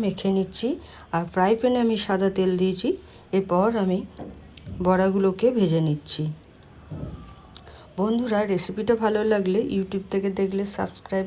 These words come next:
লাইক, শেয়ার, কমেন্ট করবেন। Facebook থেকে দেখলে আমার পেজটা ফলো করে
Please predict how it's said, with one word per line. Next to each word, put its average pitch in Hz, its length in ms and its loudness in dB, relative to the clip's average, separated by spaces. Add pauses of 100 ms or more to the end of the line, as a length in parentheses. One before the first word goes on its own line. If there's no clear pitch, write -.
(120)
লাইক, 180 240 0
শেয়ার, 196 160 -2 (100)
কমেন্ট 180 360 2
করবেন। 185 280 -4 (480)
Facebook 226 400 6 (100)
থেকে 254 160 2 (120)
দেখলে 190 260 2
আমার 180 300 2
পেজটা 185 340 -4 (100)
ফলো 180 220 -2 (140)
করে 185 180 -2